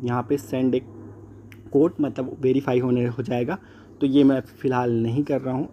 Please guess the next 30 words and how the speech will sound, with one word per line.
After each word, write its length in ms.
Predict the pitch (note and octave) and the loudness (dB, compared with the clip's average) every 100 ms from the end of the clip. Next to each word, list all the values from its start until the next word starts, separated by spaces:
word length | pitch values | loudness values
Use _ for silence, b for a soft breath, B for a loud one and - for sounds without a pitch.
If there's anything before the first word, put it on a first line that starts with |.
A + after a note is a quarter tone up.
| D#3 | 6
इनवाइट 460 | D#3 D#3 E3 F#3 | 8 8 6 4
ए 60 | F#3+ | 2
फ्रेंड, 340 | - E3+ F3+ E3+ | 0 -4 -4 -4
मतलब 320 | C3+ C3+ C#3+ | -6 -2 0
आप 100 | C3 | 2
अपने 160 | - C#3+ | 0 -2
फ्रेंड 340 | C#3 C3+ C3+ | -2 0 0
को 120 | C#3 C#3+ | 2 2
इनवाइट 380 | B2+ B2 C3 | 4 2 0
करना 260 | - C#3 C#3 | 0 0 0
चाहते 340 | C3+ C3 B2 | -2 -6 -4
हैं 140 | C3+ C3+ B B - | -6 -6 B B 0
तो 60 | C#3 | 2
इनवाइट 340 | B2 A#2+ B2 | 4 4 2
भी 140 | A2+ | 0
कर 160 | C3+ C#3 | 0 -2
सकते 320 | C3 C3 - | -2 -6 -6
हैं। 180 | C3+ F3 | -6 -4
बाकी 340 | D3+ C3 A#2 D3+ | -4 -6 -2 0
चीज़ें 300 | C#3+ C3 C#3+ | 2 2 2
यहाँ 240 | C3 A#2+ | 2 0
पे, 120 | A#2 | -2
सारी 240 | C#3 B2 B2+ | -2 -2 -2
चीज़ें 240 | B2 A#2 | 0 -2
यहाँ 120 | B2+ | -2
पे 140 | A#2+ C#3+ | -4 -6
शो 180 | - C3 | 0 2
हो 160 | B2 | 4
रही 200 | A#2+ A#2+ | 4 2
हैं। 120 | B2 | 0